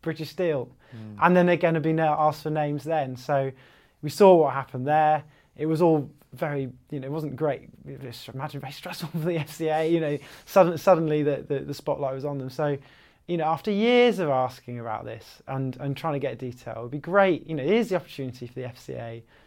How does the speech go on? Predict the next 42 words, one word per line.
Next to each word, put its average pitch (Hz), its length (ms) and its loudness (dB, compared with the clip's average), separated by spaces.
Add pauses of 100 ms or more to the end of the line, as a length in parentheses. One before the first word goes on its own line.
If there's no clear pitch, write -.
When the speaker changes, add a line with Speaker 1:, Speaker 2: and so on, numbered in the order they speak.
(140)
Speaker 1:
to, 139 180 -4
to, 139 320 -8
to - 200 -18
sort 127 200 -10
of 123 120 -10
talk - 280 -8
about 127 200 -6
this 120 200 -14
more 120 200 -10
openly, 117 600 -12 (400)
uh, 123 460 -4
and, 127 360 -6
uh, 123 140 -6
and 123 120 -10
take 131 220 -8
more 120 220 -8
action - 340 -12
and, 120 160 -10 (380)
you 151 100 -4
know, 123 260 -6
and, 131 160 -6
and 131 200 -6
float 139 340 0
some, 123 380 -8 (240)
float 151 240 -4
s-, - 180 -14 (100)
float 143 280 -4
some 127 180 -10
alternative 123 680 -10
ways 120 400 -10
at 131 100 -14
which 131 160 -14
they 127 100 -12
could 117 160 -16
change 120 400 -14
before, 123 600 -8 (560)
before 165 260 -2
they 143 100 0
end 139 240 -2
up 127 160 -8
getting 131 340 -4
the, 123 120 -10